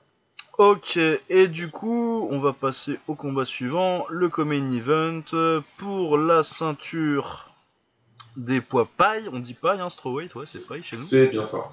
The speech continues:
Speaker 2: poids paille.
Speaker 1: Poids paille, donc cent quinze livres, donc ça doit faire, euh, c'est cinquante-deux, c'est ça ?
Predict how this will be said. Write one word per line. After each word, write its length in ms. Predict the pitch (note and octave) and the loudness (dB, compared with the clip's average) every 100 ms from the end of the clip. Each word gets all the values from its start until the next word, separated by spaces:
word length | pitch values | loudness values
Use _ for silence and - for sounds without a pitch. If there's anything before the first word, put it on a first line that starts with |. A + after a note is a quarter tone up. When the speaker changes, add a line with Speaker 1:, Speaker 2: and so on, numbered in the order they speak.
| - | -6
Speaker 2:
poids 140 | G#2 - | -2 2
paille. 180 | - - - - - - - | 0 0 -8 -14 -20 -18 -2
Speaker 1:
Poids 140 | C3+ | -2
paille, 260 | C#3 C3+ C3+ | 4 2 2
donc 160 | C3 | -2
cent 140 | C3+ C#3+ | -4 -4
quinze 240 | D3+ C#3+ | -4 -4
livres, 180 | D#3 D#3+ | 0 0
donc 160 | C#3+ B2+ | -2 -4
ça 120 | C3 | -4
doit 140 | B2+ | -4
faire, 260 | - C#3+ C3+ | -2 0 2
euh, 140 | C3 B2 | 2 -2
c'est 140 | C3 | -6
cinquante-deux, 500 | B2 C3+ C#3+ D3 E3 | -8 -6 -6 -4 -4
c'est 120 | D3+ | -6
ça ? 220 | C#3 D#3 | -6 -6